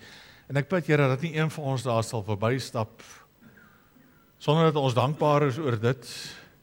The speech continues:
en wat hier geskrywe staan in ons lewe nie, of dat dit vir ons sal aanraak dat dit nog kort kom. Niemand kan iemand na U toe lei,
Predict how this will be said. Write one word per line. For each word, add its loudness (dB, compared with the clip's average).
en -4
wat -4
hier -6
geskrywe -2
staan -4
in -4
ons -8
lewe -4
nie, -6
of 4
dat 4
dit -4
vir -4
ons -4
sal -2
aanraak -2
dat -2
dit -2
nog -8
kort -4
kom. -8
Niemand -2
kan -2
iemand -2
na -2
U -4
toe -4
lei, -2